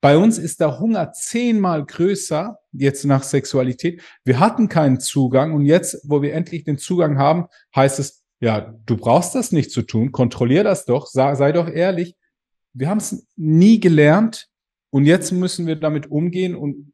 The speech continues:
jetzt haben wir die Optionen und die Möglichkeiten und jetzt heißt es, „Nein, nein, du hast jetzt zwar diese“, ich sage jetzt mal metaphorhaft gesprochen,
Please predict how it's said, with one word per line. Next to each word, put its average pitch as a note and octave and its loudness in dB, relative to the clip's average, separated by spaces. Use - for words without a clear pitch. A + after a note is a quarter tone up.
jetzt C#3+ -2
haben E3+ 4
wir D#3+ 6
die D3 2
Optionen D#3+ 0
und C#3 -2
die C#3+ -2
Möglichkeiten E3+ -2
und C3 -2
jetzt C#3+ -2
heißt C3+ 0
es, C#3 -8
„Nein, C#3 4
nein, C3+ 2
du A#2+ 0
hast D3 0
jetzt C3+ -8
zwar C3 0
diese“, A#2+ -4
ich G#2 -14
sage A2 -6
jetzt A#2 -8
mal A#2 4
metaphorhaft A2+ 0
gesprochen, A2+ -4